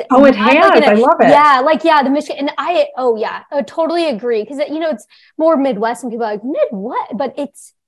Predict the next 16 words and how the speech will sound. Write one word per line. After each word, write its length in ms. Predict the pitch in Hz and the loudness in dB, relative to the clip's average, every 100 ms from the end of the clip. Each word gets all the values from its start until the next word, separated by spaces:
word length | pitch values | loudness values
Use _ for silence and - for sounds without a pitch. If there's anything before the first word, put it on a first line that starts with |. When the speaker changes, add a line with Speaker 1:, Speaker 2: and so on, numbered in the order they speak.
| _ _ | _ _
Speaker 2:
so 420 | _ _ 277 262 | _ _ -10 -8
cool. 140 | - | -6
And 100 | 311 | -4
there's 160 | 330 - | -6 -6
so 160 | 359 | -2
many 160 | 359 403 | 0 2
different 540 | 370 359 330 247 - | 0 -4 -4 -4 -6
way, 260 | 226 233 233 | -6 -2 0
like, 180 | 254 240 | -2 -4
all 140 | 262 | -4
the 80 | 285 | -4
different 320 | 254 247 202 | -6 -8 -12
towns, 540 | - 220 226 226 226 196 | -12 -8 -6 -6 -8 -8
different 360 | 226 233 214 | -8 -8 -6
vibes, 600 | 208 202 208 202 202 196 196 | -6 -6 -4 -4 -4 -4 -8
and 300 | 175 185 | -8 -12